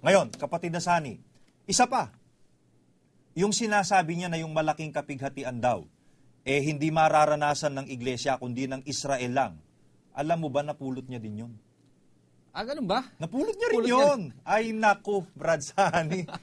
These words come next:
Speaker 1: <laughs> Tignan natin.
Speaker 2: Matindi talaga.
Speaker 1: Eto, ah.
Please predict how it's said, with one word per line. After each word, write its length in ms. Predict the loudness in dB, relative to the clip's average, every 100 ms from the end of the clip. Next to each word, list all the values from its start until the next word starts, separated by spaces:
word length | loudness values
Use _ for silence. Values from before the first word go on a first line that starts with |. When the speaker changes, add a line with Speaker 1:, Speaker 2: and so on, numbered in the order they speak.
| 2 6 6 6
Speaker 1:
<laughs> 640 | 2 -6 -4 -4 -4 -6
Tignan 400 | -4 2 4 4
natin. 560 | 6 6 6 0 -2 -6
Speaker 2:
Matindi 440 | -14 -14 -14 -14
talaga. 160 | 0 2
Speaker 1:
Eto, 180 | 6 8
ah. 240 | 8 8